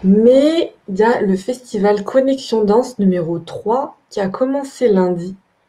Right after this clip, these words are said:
Et je me dis, « Ah, mais il faut absolument que j'en parle ici. » <laughs> Parce que si t'es pas au courant,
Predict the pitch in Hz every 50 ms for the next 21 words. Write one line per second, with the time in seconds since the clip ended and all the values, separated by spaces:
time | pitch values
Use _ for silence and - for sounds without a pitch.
0 | _ _ _ _ _ _ _ _ _ _ _ _ _ _ _ 214 220 220 202 196
1 | 196 190 185 180 190 226 254 - - - _ _ _ _ - 247 - - 240 233
2 | 233 - - 214 202 190 - - - - _ _ _ - - 285 285 - - -
3 | - - - 311 320 311 277 240 233 240 247 311 359 - - _ _ _ _ _
4 | _ _ _ - - 214 208 220 208 196 196 247 262 254 233 - - - - -
5 | 202 - - _ _ _ _ _ - 330 269 262 269 269 - 240 233 - _ _
6 | _ _ _ _ _ _ _ _ _ _ _ _ _ _ _ - - - - -
7 | - - - - 220 - - - - 233 214 - 294 285 - 370 370 403 403 330
8 | 277 269 - 240 208 180 170 175 - - -